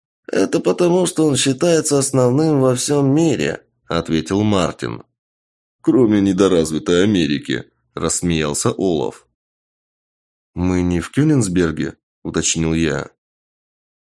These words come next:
"В Осло. Добро пожаловать в столицу Северного княжества, Сергей Викторович".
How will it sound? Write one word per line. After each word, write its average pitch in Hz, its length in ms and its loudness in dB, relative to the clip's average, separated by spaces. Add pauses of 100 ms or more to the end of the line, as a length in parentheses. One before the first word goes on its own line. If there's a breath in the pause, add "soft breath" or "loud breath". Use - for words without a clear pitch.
(160)
"В 85 160 -2
Осло. 160 600 -2
Добро 160 460 0
пожаловать 151 640 2
в - 40 -8
столицу 143 600 0
Северного 143 680 2
княжества, 127 680 -2
Сергей 85 440 0
Викторович". 71 840 -4